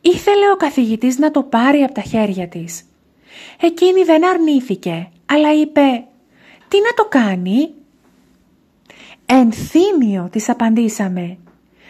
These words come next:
Και εκείνη μας λέει, «Δώστε το σε μένα πρώτα να του διαβάσω». Το πήρε και άρχισε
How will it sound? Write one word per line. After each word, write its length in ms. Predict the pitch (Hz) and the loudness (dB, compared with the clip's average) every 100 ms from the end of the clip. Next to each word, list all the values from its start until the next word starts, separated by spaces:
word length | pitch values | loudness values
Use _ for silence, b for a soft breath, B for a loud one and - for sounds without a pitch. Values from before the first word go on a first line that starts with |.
| b b | b b
Και 100 | - | 0
εκείνη 380 | 415 370 381 381 | 2 4 2 2
μας 220 | 392 302 | -2 0
λέει, 520 | 269 247 208 185 180 _ b b b b 311 | 0 0 -2 -4 -10 _ b b b b 0
«Δώστε 300 | 330 370 381 | 4 4 2
το 120 | 415 427 | 0 0
σε 200 | - 302 | 2 2
μένα 380 | 262 320 359 | 4 2 0
πρώτα 480 | 349 262 240 220 220 | 0 2 2 0 -4
να 100 | 208 | -4
του 100 | 214 | -6
διαβάσω». 800 | 208 214 202 277 302 - 185 175 - _ _ _ _ _ _ _ _ _ b b b | -2 -2 2 0 0 -4 -8 -12 -16 _ _ _ _ _ _ _ _ _ b b b
Το 160 | - 285 | 2 2
πήρε 600 | 285 269 214 180 170 185 b b | 4 2 2 -2 -8 -12 b b
και 140 | - 330 | -2 0
άρχισε 340 | 349 403 392 | 0 -2 -2